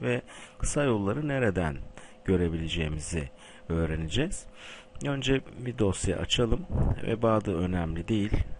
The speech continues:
Sadece birkaç ufak deneme yapacağız. Kısa yolları neden ihtiyaç duyarız? Bir, e, çalışmamızı yaparken tüm uygulamalara, tüm uğraş-, araçlara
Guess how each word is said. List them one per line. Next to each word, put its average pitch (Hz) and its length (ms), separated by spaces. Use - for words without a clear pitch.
Sadece 98 480
birkaç 87 400
ufak - 420
deneme 80 340
yapacağız. - 560
Kısa - 200
yolları 160 440
neden 160 480
ihtiyaç 113 560
duyarız? 143 540
Bir, 143 300
e, 117 680
çalışmamızı 131 680
yaparken 135 560
tüm 135 280
uygulamalara, 104 720
tüm 113 220
uğraş-, 95 400
araçlara 101 680